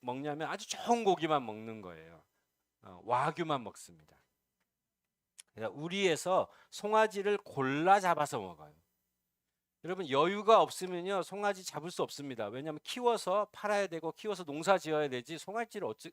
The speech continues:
어찌 잡아먹겠습니까? 그런데 여유가 있기 때문에 송아지만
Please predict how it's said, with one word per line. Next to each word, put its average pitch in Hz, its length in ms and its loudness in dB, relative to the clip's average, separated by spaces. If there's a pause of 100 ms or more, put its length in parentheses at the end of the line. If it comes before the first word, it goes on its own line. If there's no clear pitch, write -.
어찌 120 300 -14
잡아먹겠습니까? 131 1000 -8 (360)
그런데 214 260 -6
여유가 202 360 4
있기 196 180 -2
때문에 180 500 -2 (220)
송아지만 226 840 -2